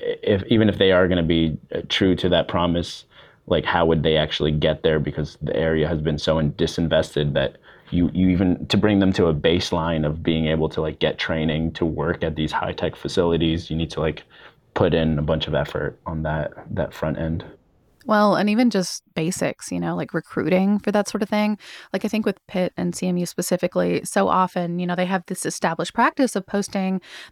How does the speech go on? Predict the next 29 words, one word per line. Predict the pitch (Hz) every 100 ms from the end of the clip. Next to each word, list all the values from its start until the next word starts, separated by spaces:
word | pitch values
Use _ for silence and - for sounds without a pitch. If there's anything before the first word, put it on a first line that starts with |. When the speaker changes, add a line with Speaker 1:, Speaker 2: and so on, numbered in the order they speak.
| -
Speaker 2:
their | 185 202
jobs, | 180 180 185 180
their | 185
positions | 190 180 175 185 170
online, | 170 175 233 175 160
which | 170 -
is | 196 180 -
fine | - 214 240 202 170
for | 180
white | 175 160
collar | - 170
work. | 165 160 190
I | 180
think | 175 160
most | 170
people | - 175 170
are |
used | 180 185 -
to | 175
that. | 175 220 - - - -
But | - 202 -
unless | 190 196 214 -
they're, | 269
like, | 208 -
intentionally | 170 - - 175 - 220 202 196 185 -
advertising | 165 165 185 - 180 175 180
within | 160 160 190 240
the |
community | 247 233 254 262 196 180 175